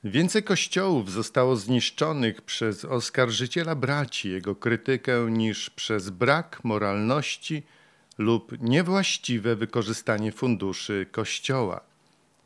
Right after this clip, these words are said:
Jego wpływ w naszych społecznościach jest tak powszechny, że w wielu z nich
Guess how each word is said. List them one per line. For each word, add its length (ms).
Jego 260
wpływ 580
w 20
naszych 320
społecznościach 960
jest 220
tak 140
powszechny, 960
że 240
w 80
wielu 320
z 160
nich 500